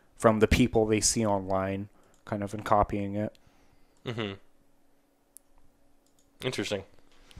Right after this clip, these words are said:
Speaker 2: That's interesting. I don't know. I, I just, it's ju-, it's just sad. I mean, most people just aren't even, like, self-aware
Speaker 1: Yeah.
Speaker 2: about, about it, pretty much. And, uh, I think more people should be.
Speaker 1: Yeah.
Speaker 2: I think, I think it all comes down to, like,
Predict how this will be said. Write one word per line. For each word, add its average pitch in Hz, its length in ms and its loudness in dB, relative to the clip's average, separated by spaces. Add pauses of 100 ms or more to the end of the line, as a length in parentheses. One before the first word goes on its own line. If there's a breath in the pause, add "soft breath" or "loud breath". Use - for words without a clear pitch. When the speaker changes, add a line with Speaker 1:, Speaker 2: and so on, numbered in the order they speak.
(300 soft breath)
Speaker 2:
That's 110 180 -4
interesting. 101 460 -8 (180)
I 120 80 8
don't 123 80 10
know. 110 100 8
I, 110 280 0
I 139 140 0
just, 135 320 2 (1040 loud breath)
it's 139 120 0
ju-, 151 60 6
it's 135 160 4
just 139 160 4
sad. 98 280 2
I 101 100 2
mean, 101 280 -4 (300 soft breath)
most 139 160 6
people 139 160 6
just 117 140 -2
aren't 110 160 4
even, 104 200 2
like, 95 140 0
self-aware 101 600 0 (520 soft breath)
Speaker 1:
Yeah. 104 200 -6 (220)
Speaker 2:
about, 98 360 0 (260)
about 107 260 2
it, 87 180 -8
pretty 101 160 -6
much. 104 400 -6 (720 soft breath)
And, 95 300 -2
uh, 92 340 0 (280)
I 107 60 -4
think 131 140 2
more 113 120 4
people 110 200 2
should 95 220 -4
be. 95 200 -6 (400)
Speaker 1:
Yeah. 120 300 -4
Speaker 2:
I 107 60 2
think, 110 340 0
I 123 100 2
think 170 140 6
it 170 40 6
all 156 160 10
comes 135 180 0
down 127 160 6
to, 123 100 6
like, 110 440 4